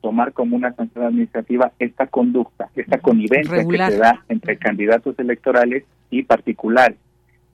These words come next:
Speaker 1: Por el otro lado, la ley, gene-, las reformas a la Ley General de Comunicación Social, esas, por ejemplo, en mi perspectiva, sí no hubieran resistido un análisis constitucional, porque básicamente se permitía a los servidores públicos intervenir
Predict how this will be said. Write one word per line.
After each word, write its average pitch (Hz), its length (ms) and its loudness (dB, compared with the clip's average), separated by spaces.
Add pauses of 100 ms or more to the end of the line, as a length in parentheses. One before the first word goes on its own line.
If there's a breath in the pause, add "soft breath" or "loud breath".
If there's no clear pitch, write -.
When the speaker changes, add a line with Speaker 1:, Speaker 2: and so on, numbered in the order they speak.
(340)
Speaker 1:
Por 123 160 6
el 131 120 2
otro 190 240 -2
lado, 175 420 2
la 120 160 -8
ley, 131 220 -12 (440)
gene-, 120 260 -6
las 127 140 0
reformas 170 420 -4
a 139 60 -6
la 120 60 -2
Ley 123 180 -4
General 127 360 -2
de 120 80 -8
Comunicación 123 520 -4
Social, 123 380 0 (640)
esas, 147 320 4 (100)
por 107 140 -2
ejemplo, 123 360 -2
en 120 80 2
mi 110 100 0
perspectiva, 123 680 0 (360)
sí 156 140 2
no 147 140 2
hubieran 131 360 2
resistido 110 540 -4
un 110 120 -2
análisis 110 480 -2
constitucional, 165 760 -2 (320)
porque 127 260 0
básicamente 147 640 0
se - 140 -2
permitía 117 680 -2
a 123 80 -2
los 110 160 0
servidores 117 460 0
públicos 147 480 0 (100)
intervenir 127 880 2